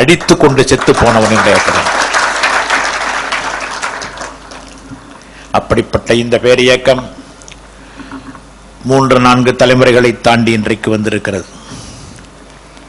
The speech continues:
மற்ற இயக்கங்களினுடைய தலைமைக்கு தலைமை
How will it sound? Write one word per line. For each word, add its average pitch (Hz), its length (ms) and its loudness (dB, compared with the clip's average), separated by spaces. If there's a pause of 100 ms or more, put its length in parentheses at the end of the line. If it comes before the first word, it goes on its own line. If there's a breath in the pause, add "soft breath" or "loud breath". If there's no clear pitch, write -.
(1400)
மற்ற 113 180 0 (120)
இயக்கங்களினுடைய 131 640 4 (120)
தலைமைக்கு 131 460 2 (2000 loud breath)
தலைமை 139 300 4